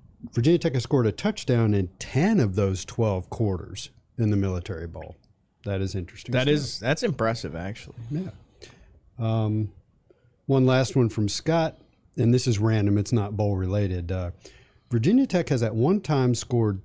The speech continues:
Speaker 1: thirty-four or more points in every quarter on record, quarters one through four. Um,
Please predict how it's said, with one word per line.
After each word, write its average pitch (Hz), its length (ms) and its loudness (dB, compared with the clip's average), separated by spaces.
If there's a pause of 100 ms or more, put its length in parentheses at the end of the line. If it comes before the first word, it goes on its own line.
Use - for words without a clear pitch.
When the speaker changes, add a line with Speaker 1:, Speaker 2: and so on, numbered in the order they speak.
Speaker 1:
thirty-four 147 640 0
or 117 180 2
more 123 280 2
points 120 460 0
in 107 400 2
every 104 240 0
quarter 98 380 0
on 98 140 2
record, 113 380 -2
quarters 95 340 -2
one 90 200 -2
through 98 160 -6
four. 92 320 -12 (220)
Um, 92 360 -4